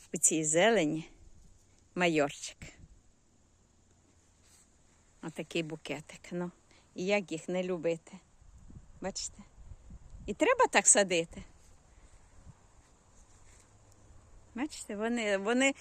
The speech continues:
майорці одні теж гарно, але от у космеї вони так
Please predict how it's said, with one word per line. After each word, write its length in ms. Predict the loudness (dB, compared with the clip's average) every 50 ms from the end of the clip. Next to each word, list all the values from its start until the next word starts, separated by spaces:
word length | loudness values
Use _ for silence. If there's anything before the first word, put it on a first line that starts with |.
| -12 -20 -20 -20 -20 -20 -20 -20 -20 -20 -20 -20 -20 -14
майорці 680 | -4 2 4 4 6 6 8 8 8 6 6 4 4 6
одні 300 | 6 6 6 6 4 4
теж 340 | 4 4 2 4 4 4 4
гарно, 680 | 2 4 4 6 6 8 6 6 4 2 0 0 0 2
але 760 | 4 6 6 6 6 4 2 4 4 6 8 10 10 10 10 8
от 380 | 6 4 4 2 2 0 0 2
у 680 | 4 4 4 4 4 4 4 4 4 2 2 0 0 -2
космеї 600 | 2 4 6 6 6 6 4 4 4 4 2 2
вони 280 | 2 0 0 0 -2 0
так 180 | 0 0 -2